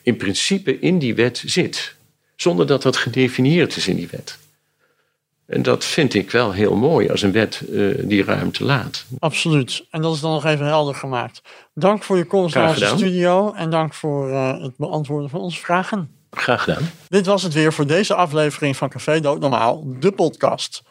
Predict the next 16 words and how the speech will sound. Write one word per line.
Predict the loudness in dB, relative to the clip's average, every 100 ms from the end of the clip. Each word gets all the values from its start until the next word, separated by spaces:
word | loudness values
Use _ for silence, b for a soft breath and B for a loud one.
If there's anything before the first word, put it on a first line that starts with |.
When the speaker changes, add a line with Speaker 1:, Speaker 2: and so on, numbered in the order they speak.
| b
Speaker 2:
Volgende | -2 -2 0 0
week | 0
zaterdag | 0 0 0 0 0 0
staat | 0 0 0
er |
weer | -2 -2
een | -2 0
nieuwe | 2 2
aflevering | 2 0 2 0 0 -2 -2
voor | -2
je | -2
klaar | 0 0 2 -2
in | -6 -2
jouw | 0 2 0 -6
favoriete | -4 -2 0 -2 -2 -2
podcast-app. | -2 -2 2 0 2 -2 -2 -4